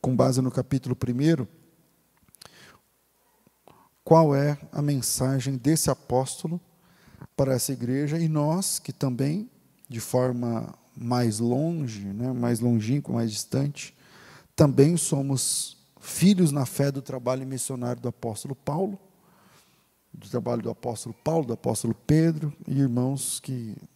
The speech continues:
que nunca nos viram e que a gente só vai se encontrar na eternidade. Qual é a palavra da Bíblia para nós e quais os cuidados nós devemos tomar? Se Paulo estivesse escrevendo para uma igreja que ele nunca viu, o que é que ele diria?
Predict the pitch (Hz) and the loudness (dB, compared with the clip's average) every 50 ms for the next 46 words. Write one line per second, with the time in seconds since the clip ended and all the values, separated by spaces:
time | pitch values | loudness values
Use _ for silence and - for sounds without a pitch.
0 | _ _ - _ _ - - - - - 123 117 127 143 - 151 139 131 120 107 | _ _ -20 _ _ -20 -20 -10 -2 -2 2 2 2 2 2 2 2 2 2 0
1 | 107 117 131 151 160 156 160 156 156 - - _ - - 143 - - 139 127 120 | 0 0 2 2 4 2 2 -2 -2 -8 -12 _ -14 -12 -10 -6 -2 0 0 0
2 | 131 127 - - 123 113 127 127 - - 135 123 - 131 120 110 120 120 123 120 | 0 -2 0 -2 0 0 0 -2 -2 -2 -4 -4 -4 -6 -4 -4 -6 -6 -4 -2
3 | 120 120 - - 120 117 113 113 101 107 101 101 98 98 - - - _ - - | -4 -4 -2 -2 -2 0 0 0 0 0 0 0 -2 -4 -8 -14 -20 _ -20 -20
4 | - - - - - - - - - _ _ - 139 143 156 156 143 139 139 135 | -20 -20 -20 -20 -20 -20 -20 -20 -20 _ _ 6 8 8 8 8 6 6 4 4
5 | - 135 127 127 131 135 123 131 127 135 131 123 113 117 131 135 135 123 131 135 | 4 2 2 2 2 0 0 -2 -2 -2 -2 -2 -2 -2 0 0 0 2 2 0
6 | 135 131 - - - - _ - 127 123 120 120 120 110 110 113 113 - - - | 0 0 -4 -10 -20 -4 _ 4 4 4 4 2 2 2 0 0 0 -2 -2 -4
7 | - - - _ _ - - - _ _ - 120 - - 131 127 117 113 110 - | -6 -6 -10 _ _ -20 -20 -20 _ _ -6 -2 2 4 4 4 4 2 0 -2
8 | - 143 131 - 117 113 110 - - 117 113 101 113 101 107 104 104 - - - | 0 0 0 2 2 0 0 0 -2 -2 -2 0 -2 -2 -2 -4 -6 -6 -6 -6
9 | 104 98 101 98 90 - _ _ _ _ _ _ _ _ _ - 220 - _ _ | -4 -4 -4 -6 -8 -10 _ _ _ _ _ _ _ _ _ -20 -20 -20 _ _
10 | - - _ - - - - 143 - - 151 160 165 170 156 - 147 139 143 135 | -20 -20 _ -8 -6 -4 -4 -2 2 2 4 4 4 2 0 -2 -2 0 0 0
11 | - 135 - - - 147 131 113 127 131 131 127 131 - 139 139 135 135 127 131 | 0 -2 -4 -2 -2 -2 -4 -2 -4 -6 -6 -6 -8 -8 -6 -4 -4 -4 -4 -4
12 | 123 123 120 - - 135 120 123 135 160 - 175 151 131 113 113 120 120 127 139 | -4 -6 -6 -6 -6 -8 -6 -6 -6 -6 -4 -4 -4 -4 -4 -4 -4 -4 -4 -6
13 | _ _ _ _ _ _ _ _ _ _ _ _ _ _ _ - 127 - - 135 | _ _ _ _ _ _ _ _ _ _ _ _ _ _ _ -10 -8 -4 -4 -4
14 | 123 - 127 117 107 104 104 - - - - - | -4 -4 -6 -8 -8 -8 -10 -10 -10 -12 -14 -16